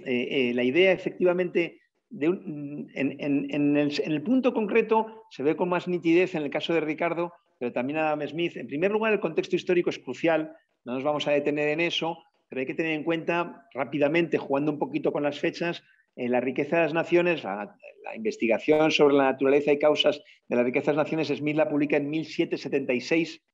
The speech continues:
Todavía, digamos, están, están la, la, los restos, ¿no? de la lucha de clases, que no es ni la del feudalismo, el viejo feudalismo, ni la del capitalismo, sino más bien la pugna entre la clase ascendente que aspira a convertirse en dominante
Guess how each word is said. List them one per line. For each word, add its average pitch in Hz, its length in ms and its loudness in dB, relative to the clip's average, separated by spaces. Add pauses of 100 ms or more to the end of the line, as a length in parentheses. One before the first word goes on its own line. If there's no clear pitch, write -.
(420)
Todavía, 143 580 4
digamos, 151 400 0
están, 151 440 -2
están 143 400 -6
la, 135 380 2
la, 127 220 -4
los 123 160 -2
restos, 127 460 0
¿no? 180 220 0 (280)
de 120 480 -2
la 127 180 0
lucha 170 280 2
de 180 120 6
clases, 190 480 4 (100)
que 143 100 -4
no 175 180 0
es 185 160 2
ni 156 160 -4
la 147 160 2
del 143 160 -2
feudalismo, 190 840 -2 (300)
el 117 140 -14
viejo 147 200 -8
feudalismo, 165 480 0
ni 175 100 -2
la 147 80 2
del 131 100 -2
capitalismo, 143 560 -2
sino 143 200 -6
más 156 180 -4
bien 185 260 0 (320)
la 123 160 -6
pugna 165 220 0
entre 151 200 0
la 131 160 2
clase 180 400 0
ascendente 165 600 -2
que - 80 -4
aspira 160 280 -2
a 151 40 -2
convertirse 151 500 -4
en 156 80 -4
dominante 165 540 -2